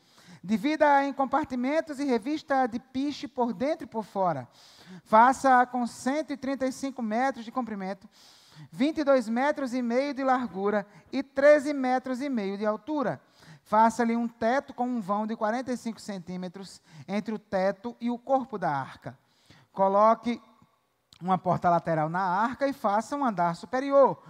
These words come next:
um médio e um inferior. Eis que vou trazer água sobre a terra, o dilúvio, para destruir debaixo do céu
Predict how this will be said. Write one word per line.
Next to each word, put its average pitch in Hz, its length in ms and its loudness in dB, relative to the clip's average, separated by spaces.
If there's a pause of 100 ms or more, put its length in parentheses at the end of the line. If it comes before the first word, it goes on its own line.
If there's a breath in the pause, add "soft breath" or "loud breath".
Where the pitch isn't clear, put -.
(100)
um 185 100 -8
médio 185 520 0
e 262 80 -2
um 277 120 -4
inferior. 196 640 -4 (500 loud breath)
Eis 226 240 2
que 247 80 -10
vou 262 120 4
trazer 269 300 2
água 285 460 8
sobre 277 260 0
a 269 80 4
terra, 262 440 0
o 202 80 -4
dilúvio, 254 600 -2
para 226 180 0
destruir 240 540 -6
debaixo 233 380 -2
do 190 100 -14
céu 208 420 0